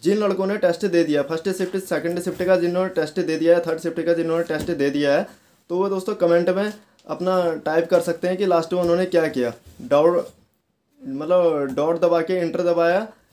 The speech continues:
या फिर स्पेस दबा के डायरेक्ट पैराग्राफ को फिर से शुरू कर दिया। क्योंकि कई लड़के स्पेस दबा के शुरू कर रहे हैं और कई लड़के एंटर दबा के शुरू कर रहे हैं, ये खबरें आ रही हैं।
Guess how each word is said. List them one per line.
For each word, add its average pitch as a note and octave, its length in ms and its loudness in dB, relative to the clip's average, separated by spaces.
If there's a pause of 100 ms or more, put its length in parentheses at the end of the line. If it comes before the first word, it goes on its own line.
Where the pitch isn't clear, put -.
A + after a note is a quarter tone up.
या D#3 160 -2
फिर A3+ 220 -6 (140)
स्पेस F3+ 360 0
दबा E3+ 220 6
के G3 120 0
डायरेक्ट E3+ 320 2 (340)
पैराग्राफ E3+ 420 0
को G#3+ 100 -4
फिर E3+ 180 -4
से F3 140 -4
शुरू D#3+ 220 -2
कर C3+ 140 -2
दिया। A2+ 160 -4 (380)
क्योंकि F3 220 -6
कई F#3+ 200 6
लड़के F#3 360 0
स्पेस F#3 240 0
दबा F3+ 200 6
के F#3 140 -2
शुरू F3+ 200 0
कर F3+ 140 2
रहे F#3 120 2
हैं A#3 140 -6 (160)
और E3 160 -4
कई F3+ 180 0
लड़के F3 240 0
एंटर F3+ 280 0
दबा E3+ 240 2
के F#3 120 -4
शुरू E3+ 240 -2
कर D#3+ 140 -4
रहे E3+ 120 -2
हैं, G3 80 -6
ये F#3 100 -2
खबरें E3+ 280 -4
आ C#3+ 220 -4
रही A#2+ 140 -4
हैं। G#2+ 220 -14